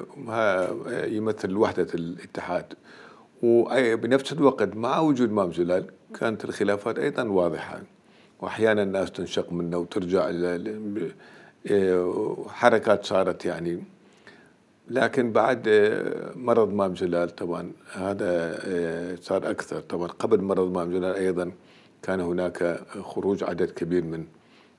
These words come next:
قيادات ال-، الاتحاد الوطني وفي مكاتب الس-،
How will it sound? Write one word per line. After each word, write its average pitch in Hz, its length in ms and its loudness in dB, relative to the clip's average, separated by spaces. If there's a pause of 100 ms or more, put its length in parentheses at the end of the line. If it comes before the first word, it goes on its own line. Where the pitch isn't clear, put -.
(220)
قيادات 90 460 0
ال-، 80 180 -8
الاتحاد 82 680 -8
الوطني 80 540 -4
وفي 85 1080 -6
مكاتب 82 540 -6
الس-، - 180 -18